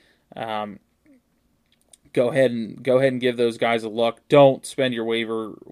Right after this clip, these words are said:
your waiver spot on them. Um, really, we went basically in order of what, what you should be looking to do with your waiver priority, um, given your needs.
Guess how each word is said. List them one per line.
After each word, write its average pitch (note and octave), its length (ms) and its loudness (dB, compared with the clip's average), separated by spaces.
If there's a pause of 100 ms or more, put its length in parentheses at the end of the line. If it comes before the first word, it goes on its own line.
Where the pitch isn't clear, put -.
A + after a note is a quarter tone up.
(220)
your B2+ 260 -6
waiver A#2 380 -2
spot A2+ 360 -2
on A2 200 -4
them. A2 300 -8 (340)
Um, G#2+ 340 -6
really, C#3+ 560 4
we C3 240 0
went C3+ 500 -2
basically D3 520 0
in B2 80 -2
order A#2+ 360 -2
of A2+ 140 -4
what, B2 320 -2 (420)
what C3 200 0
you C3+ 120 -6
should C3 240 -6
be B2+ 100 -6
looking B2+ 300 0
to B2 80 -4
do B2+ 200 0
with C3 220 0
your C3+ 120 -2
waiver C3 360 0
priority, C3 800 0 (280)
um, A2 440 -4 (640)
given D3+ 380 2
your C3 160 -2
needs. C3+ 440 -2